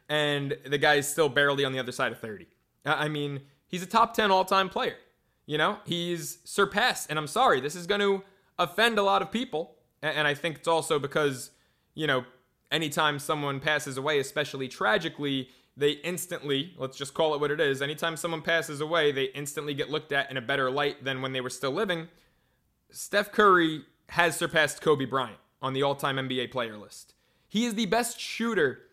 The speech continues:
of all time, folks. How can, you know, you have a sport in basketball where the objective of the sport is to shoot. You shoot the ball through the net, you get points for it, right? It's basketball one oh one, basketball for dummies. If you're teaching a four-year-old, you teach him, you shoot the ball into the net.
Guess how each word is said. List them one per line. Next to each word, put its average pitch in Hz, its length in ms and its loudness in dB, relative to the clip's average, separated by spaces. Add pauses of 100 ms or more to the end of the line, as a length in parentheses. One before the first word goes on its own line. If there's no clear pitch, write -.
(260)
of 190 200 6
all 175 160 4
time, 165 260 0
folks. 131 320 -2 (160)
How 214 160 6
can, 247 320 -2
you 196 140 0
know, 196 40 2
you 180 180 0
have 233 100 8
a 185 40 2
sport - 440 0 (160)
in 156 160 -6
basketball 147 640 0 (220)
where 170 120 0
the 165 280 -6
objective 185 560 0
of 190 140 0
the 180 80 -4
sport - 480 -2 (420)
is 170 160 0
to 175 140 -4
shoot. 220 260 -2 (520)
You 147 120 -8
shoot 240 320 -4
the 247 60 -4
ball 202 520 -2 (280)
through 220 180 -2
the 240 80 0
net, 196 240 0 (240)
you 160 80 -6
get 202 220 0
points 247 320 0
for 127 240 -2
it, - 60 -16
right? 190 260 4
It's 185 280 -2
basketball 214 540 2
one 226 140 4
oh 220 40 6
one, 208 240 4
basketball 202 440 2
for 196 100 -2
dummies. 185 380 2
If 165 100 -14
you're 156 80 -10
teaching 196 300 -4
a 175 40 -2
four-year-old, 180 560 0
you 160 80 -4
teach 170 240 -8
him, 165 120 -6
you 135 80 -4
shoot 208 240 -4
the 175 60 -4
ball 165 260 4
into 151 160 -8
the 139 100 -6
net. 131 220 -4